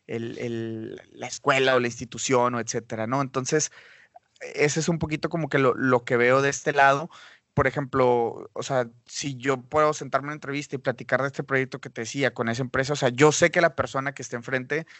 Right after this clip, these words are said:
sabe cuál es esa empresa, entonces cobra un poquito más de validez saber que estuviste involucrado en un proyecto de esa magnitud,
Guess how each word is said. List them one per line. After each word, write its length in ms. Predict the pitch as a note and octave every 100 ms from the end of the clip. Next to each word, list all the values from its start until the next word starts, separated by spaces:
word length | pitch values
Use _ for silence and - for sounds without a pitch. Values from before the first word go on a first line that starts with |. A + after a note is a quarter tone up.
| - -
sabe 400 | - D3+ D#3+ D#3
cuál 180 | D3
es 120 | D3 D3
esa 100 | D3
empresa, 380 | C3+ C3+ C#3
entonces 260 | D3 C#3 C3+
cobra 380 | - C#3 C#3 D3+
un 100 | D3+
poquito 320 | D3 D3+ D3
más 220 | C#3+ C#3
de 80 | D3
validez 400 | C#3+ B2+ B2 B2+
saber 300 | D3 B2 B2
que 100 | C3+
estuviste 320 | - B2+ B2
involucrado 400 | C3 C3 A#2+ A#2+
en 80 | A#2+
un 80 | B2
proyecto 340 | C3 B2 -
de 60 | B2
esa 160 | A#2
magnitud, 600 | C3 A#2+ B2 A#2 C#3+ B2+